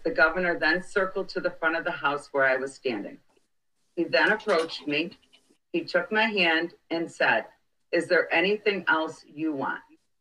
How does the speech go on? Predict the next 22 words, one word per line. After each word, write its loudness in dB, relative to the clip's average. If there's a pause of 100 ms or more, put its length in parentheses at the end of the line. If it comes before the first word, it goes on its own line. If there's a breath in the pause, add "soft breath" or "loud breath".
(680)
I 2
didn't 2
know 2
how 4
to 2
respond. -4 (840)
He 2
then 4
leaned 0
down 2
on 0
top 2
of -2
me, -12 (300)
and -2
while 2
still 2
holding -2
one 0
of 0
my 0
hands, -2